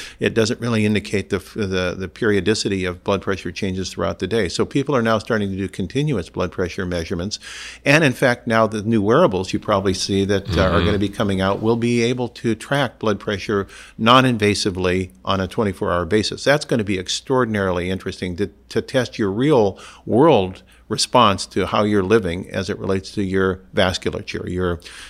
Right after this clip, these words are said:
Speaker 1: your control of blood pressure. So that's one. Uh, second is, um, is blood sugar, glucose. Um, and again, you go in, you have your physical, they take a f-, blood sample,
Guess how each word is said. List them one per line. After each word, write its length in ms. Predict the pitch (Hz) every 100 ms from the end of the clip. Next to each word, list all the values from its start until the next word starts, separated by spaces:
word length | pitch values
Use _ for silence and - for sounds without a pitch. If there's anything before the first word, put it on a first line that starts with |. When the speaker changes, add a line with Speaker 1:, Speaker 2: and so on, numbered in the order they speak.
| -
Speaker 1:
your 300 | 101 92 87
control 400 | 85 95 107 92
of 40 | 90
blood 200 | 90 87
pressure. 360 | - - - - - -
So 140 | - 127
that's 200 | 131 -
one. 280 | 107 - - - - -
Uh, 160 | 123
second 460 | 117 - 208 180 143
is, 440 | 135 120 120 113 127
um, 320 | 113 117 120
is 240 | 123 113 110
blood 260 | 120 113
sugar, 340 | - 180 - - -
glucose. 500 | 113 127 - - - - - - - -
Um, 400 | 117 113 113 110 - - - -
and 220 | 127 135
again, 320 | 120 180 113
you 100 | 110
go 200 | 110 110
in, 100 | 127
you 80 | 113
have 160 | 117
your 80 | 117
physical, 400 | - 117 - 123
they 160 | 135 104
take 240 | 104 104
a 60 | 107
f-, 240 | - - - 101 - _
blood 240 | 110 110 -
sample, 520 | 110 101 120 127